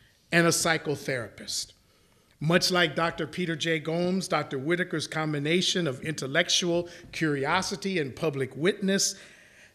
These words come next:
left me thirsting for more. He had raised my expectations of what was possible in this world in the quest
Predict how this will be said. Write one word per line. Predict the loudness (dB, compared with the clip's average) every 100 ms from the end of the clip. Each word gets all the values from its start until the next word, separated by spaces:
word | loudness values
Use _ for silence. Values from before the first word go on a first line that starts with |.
| _ -6
left | 2 8 8 6 -4 -6 -6 -18 _ -12
me | -4 4 6 6 6 4 0
thirsting | -8 -8 2 4 4 2 2 2 2 -2 -10 -20
for | -12 -2 0
more. | 0 -2 -4 -8 -14 -20 -20 -20 _ _ _ _ _ _ _ _ -6
He | 0 2
had | 2 2
raised | 6 8 8 6 0 -2 -2 0
my | 0 0 0
expectations | -2 -2 -2 -4 -4 -4 0 0 0 -2 -8 -6
of | -6 -6
what | -8 -10 -10
was | -10 -10
possible | -10 -10 -8 -6 -8 -12 -14 -20 -20 -8 4
in | 4 6
this | 2 0
world | -2 -4 -4 -8 -14 _ _ _ _ _ _ _ _ _ _ _ 2
in | 2
the | 2
quest | 0 0 0 -2 -4 -8